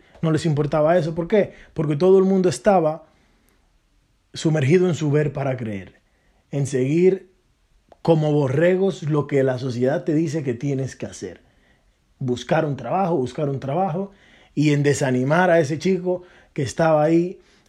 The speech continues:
poniendo todo su esfuerzo y todo su empeño en aprender. Pues intentando compartir esa información tan valiosa que había encontrado con más personas,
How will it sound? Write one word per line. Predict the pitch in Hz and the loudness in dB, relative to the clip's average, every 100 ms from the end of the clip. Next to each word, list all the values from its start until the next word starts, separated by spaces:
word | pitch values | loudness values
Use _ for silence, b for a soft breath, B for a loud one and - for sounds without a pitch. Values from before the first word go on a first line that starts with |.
| - | -4
poniendo | 147 151 170 165 | 0 2 2 0
todo | 143 180 180 | 0 0 0
su | 143 | -2
esfuerzo | 135 180 139 | -4 -4 -2
y | 151 | -2
todo | 170 180 | 0 0
su | 147 | -2
empeño | 147 131 143 139 | -4 -2 -2 -2
en | 127 | -6
aprender. | 123 127 107 90 - | -6 -6 -8 -10 -6
Pues | 151 139 | -4 -4
intentando | 151 156 143 196 214 | -2 -2 0 2 2
compartir | 208 202 180 151 190 | 0 -2 -2 -2 0
esa | 185 160 | 0 -2
información | 165 185 160 135 175 165 | -4 -4 -6 -6 -6 -6
tan | 160 151 | -6 -4
valiosa | 131 143 170 170 | -2 0 -2 -4
que | 151 | -4
había | 143 151 | -2 -2
encontrado | 139 131 143 151 143 | -4 -4 -2 -2 -4
con | 120 | -4
más | 127 143 | -2 -4
personas, | - 143 - 165 127 113 | -6 -8 -6 -6 -6 -12